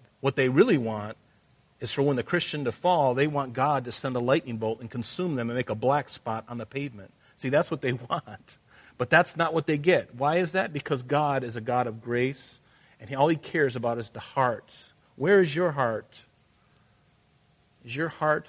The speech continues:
a forgiving heart? Have you forgiven? Have, have you forgiven others like you have been forgiven?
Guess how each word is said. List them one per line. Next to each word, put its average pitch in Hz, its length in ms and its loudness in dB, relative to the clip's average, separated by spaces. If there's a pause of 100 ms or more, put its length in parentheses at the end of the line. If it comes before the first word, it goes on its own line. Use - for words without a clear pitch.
(100)
a 110 80 -10
forgiving 143 480 -2
heart? 156 380 -8 (1040)
Have 131 160 0
you 175 120 2
forgiven? 165 600 2
Have, 147 320 -2
have 147 100 2
you 185 120 2
forgiven 180 440 4
others 165 400 2
like 147 220 2
you 170 120 4
have 160 120 2
been 160 140 2
forgiven? 156 600 -4